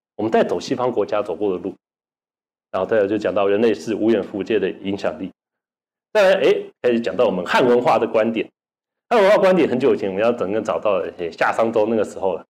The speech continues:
那个时候其实简单来讲，是以中原为核心建立朝贡体制的世界观。中间是一个帝都，我们讲的天子脚下最珍贵的地方。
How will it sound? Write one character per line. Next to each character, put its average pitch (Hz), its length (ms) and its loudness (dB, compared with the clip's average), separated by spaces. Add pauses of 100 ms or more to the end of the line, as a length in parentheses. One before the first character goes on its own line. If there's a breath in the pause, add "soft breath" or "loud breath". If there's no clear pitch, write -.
那 185 80 0
个 175 80 4
时 165 60 2
候 170 80 6
其 123 180 0
实 120 140 -2
简 104 160 0
单 120 100 2
来 117 120 2
讲， 92 200 -4
是 123 140 0
以 104 80 0
中 139 300 2
原 95 260 0 (360)
为 110 120 2
核 107 240 2
心 117 240 0
建 123 220 2
立 120 120 -2
朝 110 200 -4
贡 113 200 0
体 95 140 -6
制 - 160 -12
的 85 100 -8
世 - 180 -14
界 95 200 -6
观。 90 180 -2 (920)
中 202 140 4
间 175 220 4
是 151 120 0
一 - 20 -2
个 123 100 4
帝 123 220 0
都， 113 340 0 (120)
我 95 80 -10
们 92 60 -10
讲 92 100 -4
的 87 140 -6
天 139 240 2
子 104 160 -6
脚 - 220 -4
下 - 280 -4
最 139 100 2
珍 127 180 0
贵 117 240 4
的 - 60 -6
地 104 140 -6
方。 85 200 -8